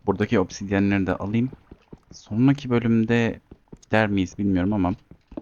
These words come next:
bir ara illa gideceğiz zaten sonuçta Nether'a, değil mi? O yüzden bulunsun yanımda. Geldik. Gördüğünüz gibi çemberimiz orada duruyor.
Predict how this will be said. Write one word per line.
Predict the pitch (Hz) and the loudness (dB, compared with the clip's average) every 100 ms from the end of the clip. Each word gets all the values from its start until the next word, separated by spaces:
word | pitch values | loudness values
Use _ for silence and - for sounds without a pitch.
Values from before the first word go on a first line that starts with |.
| - _ - - | -18 _ -20 -4
bir | 147 | 0
ara | 104 104 | 0 0
illa | 107 92 98 | 0 0 -2
gideceğiz | 98 92 95 87 | -2 -6 -4 -4
zaten | 80 76 80 | -6 -8 -10
sonuçta | - 78 - 82 | -8 -8 -4 -4
Nether'a, | 82 80 82 90 - | -4 -4 -6 -6 -4
değil | 92 | -4
mi? | 80 - - - - - | -4 -14 -20 -20 -10 -2
O | |
yüzden | 113 101 107 101 | 0 0 0 2
bulunsun | 98 95 - | 0 0 0
yanımda. | 92 87 80 85 - - - - _ _ _ _ _ | 0 0 -2 -6 -12 -20 -20 -20 _ _ _ _ _
Geldik. | 127 143 143 147 143 135 127 - - - - - - - _ _ _ | -4 -2 -2 0 2 2 0 -4 -14 -14 -20 -20 -20 -20 _ _ _
Gördüğünüz | 101 101 104 104 101 | -4 -2 -2 -2 -6
gibi | - 98 110 - - - - - | -4 -4 -4 -6 -20 -20 -20 -14
çemberimiz | - 92 90 92 92 90 | -6 -2 -2 -2 -2 -2
orada | 87 80 - | -2 -4 -6
duruyor. | 87 107 110 | -2 0 0